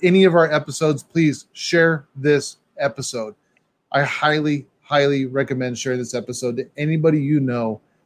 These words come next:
that enjoys this industry, enjoys the cigars, enjoys the camaraderie and the community of cigars.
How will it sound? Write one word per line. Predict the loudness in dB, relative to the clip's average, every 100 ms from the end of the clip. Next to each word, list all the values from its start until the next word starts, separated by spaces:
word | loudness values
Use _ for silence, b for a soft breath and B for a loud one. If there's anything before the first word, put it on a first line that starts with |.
| _
that | 0 2
enjoys | 2 0 2 2 -2
this | -6 0 0 0
industry, | -2 -2 0 2 2
enjoys | -2 0 2 2
the | -2
cigars, | -6 4 6 6 4
enjoys | -2 -6 0 2 2
the | -2
camaraderie | -8 -2 -2 0 4 4 4 2
and | 2
the | -2
community | -8 -4 -2 0 0 -2 _ _
of | 2 4 2
cigars. | -4 2 2 4 0